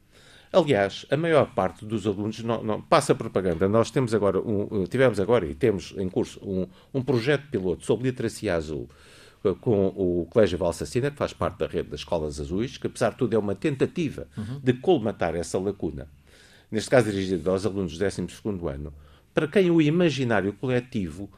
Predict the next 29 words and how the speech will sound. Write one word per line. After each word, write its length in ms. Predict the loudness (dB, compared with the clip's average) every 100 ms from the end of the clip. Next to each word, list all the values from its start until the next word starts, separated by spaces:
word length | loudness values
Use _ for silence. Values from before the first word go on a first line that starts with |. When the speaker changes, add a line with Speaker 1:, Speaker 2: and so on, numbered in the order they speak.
| -8
Speaker 1:
tem 140 | -4
dificuldade 540 | -2 -2 -2 0 0 0
em 60 |
perceber 360 | -2 -4 -2 -2
que 80 | -2
até 220 | -4 -4
há 80 | -2
uma 180 | 0 -2
profissão 640 | -2 -8 -8 -6 -2 0
azul 320 | -2 -2 -2
a 40 | -4
seguir. 420 | -6 -6 -6 -4
Speaker 2:
Uhum. 280 | -4 -4 -6 -10 -18 -20 _
Speaker 1:
Porque, 320 | 0 2 2 -2
eh, 600 | -2 -2 0 0 0 -4
a, 40 | -6 _ _ -20 -20 -20 _ 0
na 180 | 2
cabeça 340 | 4 2 2 2
deles, 440 | 4 4 0 -8 -10
mar 480 | -4 0 2 0 -2
é 120 | -6
pesca. 560 | -4 -2 -2 -4 -14 -16 _ _ _ _ -20 _
Ou 120 | -2 4
quando 200 | 4 4
muito 320 | 4 2 0
portos 420 | 2 2 2 -6
e 40 | -6
transporte 540 | -6 -4 -2 -2 -2
marítimo. 420 | -4 -4 -6 -16